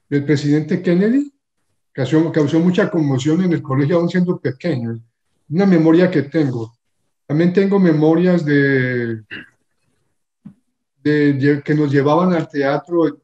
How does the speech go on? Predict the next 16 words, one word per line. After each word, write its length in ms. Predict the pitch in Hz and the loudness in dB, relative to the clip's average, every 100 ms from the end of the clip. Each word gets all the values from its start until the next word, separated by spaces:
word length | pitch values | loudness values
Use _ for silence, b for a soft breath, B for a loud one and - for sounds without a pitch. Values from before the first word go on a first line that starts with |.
| _ | _
Tenía, 280 | 135 143 151 | -8 -6 -6
el 140 | 147 | -8
colegio 380 | - 147 170 202 | -6 -4 -4 -6
tenía 180 | 180 160 | -4 -2
un 100 | 160 | -2
proyector 760 | 175 185 143 127 - 156 160 156 | -2 -4 -2 -10 -4 -2 -2 -6
y 100 | 139 | -10
nos 200 | 135 131 | -12 -10
daban, 260 | 143 156 151 - _ _ - | -6 -6 -8 -16 _ _ -12
mostraban 380 | 131 160 170 | -4 -2 -2
películas 600 | - 135 151 156 156 131 | -2 -2 -4 -4 -4 -4
como 540 | - 127 120 110 110 113 _ - | -4 -8 -6 -8 -12 -16 _ -10
en 120 | 123 | -6
blanco 320 | 127 139 139 | -4 -4 -4
y 100 | 165 | -4
negro, 720 | 139 139 143 143 143 127 113 | -4 -4 -2 -2 -2 -4 -8